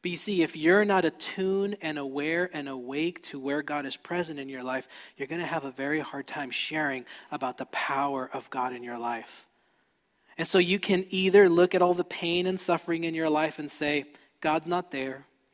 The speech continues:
or you can say, "God was there. And as difficult as moments were in my life, God is using those to inform me and build up my faith."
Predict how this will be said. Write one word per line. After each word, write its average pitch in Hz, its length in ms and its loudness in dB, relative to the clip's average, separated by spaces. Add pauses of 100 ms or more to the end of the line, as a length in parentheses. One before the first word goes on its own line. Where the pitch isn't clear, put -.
(420)
or 143 80 -2
you 156 140 2
can 151 160 -4
say, 160 240 0
"God 151 320 2
was 156 380 -2
there. 123 420 -8 (720)
And 139 100 -8
as 131 80 -6
difficult 180 500 -2
as 151 140 -2
moments 156 420 -2
were 196 200 0
in 156 100 0
my 135 140 -2
life, 127 340 -4 (220)
God 151 180 -2
is 147 240 -4
using 160 440 -4
those 131 240 -4
to - 200 -10
inform 190 680 -8
me 135 260 -6 (220)
and 127 240 -12
build 143 300 -2
up 120 260 -6 (160)
my 120 200 -10
faith." 113 560 -12